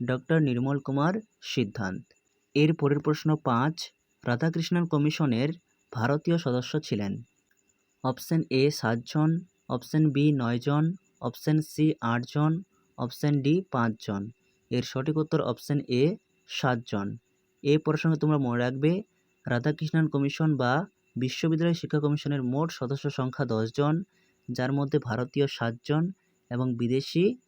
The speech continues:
তিনজন। এর পরের প্রশ্ন ছয়, কোন বিদেশি শিক্ষাবিদ বিশ্ববিদ্যালয় শিক্ষা কমিশন এর সদস্য ছিলেন? অপশন এ ডক্টর জে এফ ডাফ,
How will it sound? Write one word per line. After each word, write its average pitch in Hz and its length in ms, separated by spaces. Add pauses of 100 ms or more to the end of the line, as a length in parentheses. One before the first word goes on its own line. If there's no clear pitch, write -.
(260)
তিনজন। 104 400 (720)
এর 127 140 (100)
পরের 143 260
প্রশ্ন 160 280 (200)
ছয়, 90 280 (600)
কোন 156 240 (120)
বিদেশি 160 320 (100)
শিক্ষাবিদ 135 560 (500)
বিশ্ববিদ্যালয় 165 720
শিক্ষা 143 280
কমিশন 139 400 (220)
এর 135 100 (140)
সদস্য 120 320 (140)
ছিলেন? 95 260 (840)
অপশন 135 320 (160)
এ - 20 (180)
ডক্টর 143 320 (160)
জে 135 120 (180)
এফ 139 80 (160)
ডাফ, 123 240